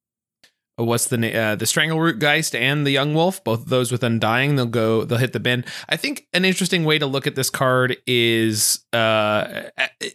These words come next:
like, as if it was an early game removal spell, which, you know, obviously counter magic and removal are, are a little bit different. Um, one you have to have ready on the moment, one you can have after, but there are a lot of creatures that have incidental value as soon as they hit the table.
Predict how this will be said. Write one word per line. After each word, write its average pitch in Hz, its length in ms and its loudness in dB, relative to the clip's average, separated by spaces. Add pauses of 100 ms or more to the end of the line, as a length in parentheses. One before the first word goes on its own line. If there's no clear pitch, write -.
like, 147 300 -2
as 151 240 0
if 170 160 0
it 139 180 -2
was 135 420 2
an 123 120 0
early 127 340 0
game 120 400 0
removal 127 480 2
spell, 165 640 0
which, 131 280 0
you 131 140 -2
know, 110 120 2
obviously 110 400 0
counter 113 280 -4
magic 110 300 -2
and 127 80 -2
removal 113 420 2
are, 107 220 -2
are 110 120 -2
a 104 40 2
little 110 220 0
bit 110 140 -4
different. 104 440 -6 (360)
Um, 98 300 -2
one 110 220 0
you 107 120 0
have 113 140 -2
to 113 60 -6
have 107 200 0
ready 104 440 0 (140)
on 117 220 0
the 113 80 -2
moment, 104 340 -2
one 107 240 -2
you 104 80 -4
can 113 80 0
have 117 160 0
after, 95 380 -2
but 139 320 -4 (340)
there 170 200 2
are 185 460 2 (100)
a 160 180 -2
lot 220 280 2
of 370 80 0
creatures 160 520 -2
that 127 400 0
have 131 320 0
incidental 127 500 0
value 113 380 2
as 98 100 0
soon 131 120 2
as 110 100 -2
they 107 100 0
hit 120 160 -2
the 120 80 -8
table. 127 480 0